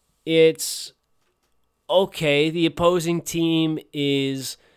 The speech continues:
shading the safety in the direction of Will Fuller, and Devontae's on the other side, and he's got C B two against him in a one-on-one situation.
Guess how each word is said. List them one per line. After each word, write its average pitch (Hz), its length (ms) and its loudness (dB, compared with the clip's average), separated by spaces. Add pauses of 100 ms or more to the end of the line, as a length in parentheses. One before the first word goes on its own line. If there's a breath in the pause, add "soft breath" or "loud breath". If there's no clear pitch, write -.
(340 soft breath)
shading 165 640 0
the 151 100 -4
safety 156 640 -4
in 135 120 0
the 127 60 -8
direction 135 540 -4
of 107 180 -8
Will 117 160 -4
Fuller, 180 500 -2
and 131 140 -2
Devontae's 143 640 -4
on 127 80 -4
the 120 140 -6
other 110 100 -10
side, 165 420 0
and 151 120 -2
he's 131 160 -8
got 117 240 -6
C - 180 -8
B 113 160 -12
two 190 380 -6
against 165 480 0
him 165 180 -2
in 127 60 -4
a 113 80 -6
one-on-one 127 640 -2
situation. 151 960 -4